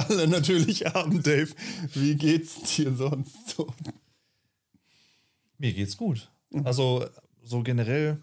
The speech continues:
Speaker 2: allgemein, alle, die, die ich so kenne, sind eigentlich gesund.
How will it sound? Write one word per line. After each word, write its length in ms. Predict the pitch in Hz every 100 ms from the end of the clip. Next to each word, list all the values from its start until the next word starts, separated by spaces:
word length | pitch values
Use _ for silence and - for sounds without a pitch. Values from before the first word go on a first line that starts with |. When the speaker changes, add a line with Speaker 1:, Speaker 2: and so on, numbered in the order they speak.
| -
Speaker 2:
allgemein, 960 | 127 135 131 131 135 135 135 131 120 - _ _ _ -
alle, 240 | 123 131
die, 180 | 123 117
die 100 | 123
ich 80 | -
so 100 | 123
kenne, 600 | - 135 143 143 139 120 101
sind 380 | 117 127 123 -
eigentlich 760 | 113 123 120 120 120 - - _ _ _ _ _ _ _ _ _
gesund. 480 | - 127 196 233 -